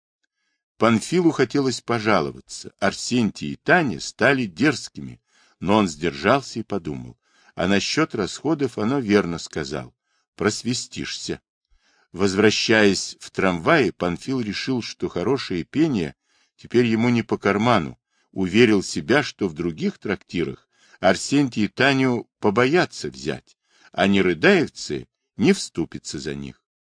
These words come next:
В Нерыдае он сразу же поднялся на помост к слепому. "Дела сами, видать, должны худы. Народ разбежался, и мне, значит, жалование платить вам не с чего.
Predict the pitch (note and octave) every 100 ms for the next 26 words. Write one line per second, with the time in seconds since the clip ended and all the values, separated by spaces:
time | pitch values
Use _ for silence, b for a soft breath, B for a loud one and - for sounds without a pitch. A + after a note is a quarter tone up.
0 | _ _ _ _ F2+ D#2 G#2 A2+ G#2+ A#2+
1 | C3+ A#2+ G#2+ - C3 D#3 F2+ D2 D2+ E2
2 | C#2 D#2+ D#2+ D2 - D2+ - _ _ F2+
3 | F2+ E2+ E2 C3+ D3+ - _ - - D2
4 | - - B1 A#1 _ - _ _ _ -
5 | _ _ _ _ F#2 F#2+ B2+ C3 E3 F3
6 | - _ - - - C3+ F3+ F3+ C#3 G2+
7 | F2 C#2 E2+ D2 D2 D2 - G2 C2+ B1
8 | - _ _ _ _ _ _ _ - G2+
9 | C3+ B2+ - - - F#2 C#2+ G2 B2 D#3
10 | - - - _ _ _ _ _ _ C#2
11 | D#2+ F#2+ F#2+ G2 - - _ F#2 E2 A2+
12 | A#2 A2+ A2 G2+ G2 - G#2+ - G2+ F#2
13 | F#2+ A#2+ - - C2 C2